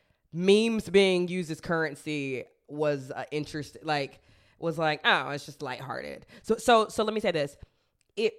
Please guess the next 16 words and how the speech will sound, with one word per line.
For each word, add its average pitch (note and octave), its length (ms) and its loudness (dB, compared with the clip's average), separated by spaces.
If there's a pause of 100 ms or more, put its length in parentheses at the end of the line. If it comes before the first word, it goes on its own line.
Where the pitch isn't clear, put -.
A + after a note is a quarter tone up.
it A3 100 0
was A#3 160 0
hard A#3 480 0
in G#3 220 -2
moments F3 720 -2 (1080)
b-, - 80 -20 (120)
because G#3+ 320 -4
the G3 100 2
memes A#3 460 -4
were G3 120 0
juxtaposed D3+ 1500 -4 (300)
with F#3 200 -2
some D#3+ 200 -2
pretty B3 360 -10
heavy F3 380 -8
themes. - 720 -8